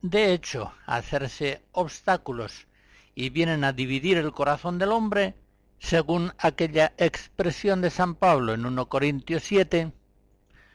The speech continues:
a causa del pecado original que ha trastornado la naturaleza humana, inclinándola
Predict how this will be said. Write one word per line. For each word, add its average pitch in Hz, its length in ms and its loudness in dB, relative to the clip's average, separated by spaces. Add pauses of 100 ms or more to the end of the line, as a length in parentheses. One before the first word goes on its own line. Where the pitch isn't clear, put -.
(120)
a 139 160 -2
causa 196 680 2 (180)
del 117 240 -6
pecado 143 720 0
original 160 840 -2
que 131 160 -6
ha 127 200 0 (140)
trastornado 147 1040 0 (100)
la 120 200 -4
naturaleza 123 840 -4 (140)
humana, 123 500 -2 (800)
inclinándola 185 1300 2